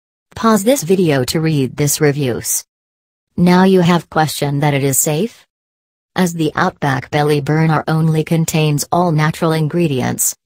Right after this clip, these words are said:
we can say that it is safe to use Outback Belly Burner. And to date, there is no side effects have been reported by its thousands of users to the creators of Outback Belly Burner. And on a plus point,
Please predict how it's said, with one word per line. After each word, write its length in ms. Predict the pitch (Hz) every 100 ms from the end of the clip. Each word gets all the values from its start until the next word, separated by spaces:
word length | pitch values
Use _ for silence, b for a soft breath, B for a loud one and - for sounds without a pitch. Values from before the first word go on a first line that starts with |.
| _
we 80 | 175
can 220 | 175 190
say 260 | 175 196 175
that 260 | 147 135
it 100 | 165
is 160 | 175 170
safe 300 | - 170 170
to 100 | -
use 280 | 151 165 170
Outback 560 | 165 165 - 139 131 -
Belly 300 | 147 151 143
Burner. 500 | 147 160 160 131 - _ _ _ _ -
And 220 | 170 -
to 80 | 170
date, 400 | 160 123 - - _
there 220 | 170 180 180
is 180 | 175
no 240 | 180 185 202
side 400 | - 156 139 139
effects 460 | 156 160 151 -
have 160 | 147 139
been 180 | 143 139
reported 560 | 139 - 156 147 156
by 160 | 147 147
its 220 | 143 -
thousands 560 | - 185 202 214 226 214
of 180 | 160 160
users 480 | 175 175 165 156
to 120 | - 175
the 80 | 185
creators 580 | - 147 143 139 123
of 180 | - 143
Outback 600 | 156 165 - 147 131 -
Belly 280 | 151 147 147
Burner. 540 | 139 156 160 147 127 - _ _ _ _ _ _
And 180 | 190 185
on 180 | 151 143 -
a 200 | 175 180
plus 340 | - 185 175
point, 420 | - 165 139 226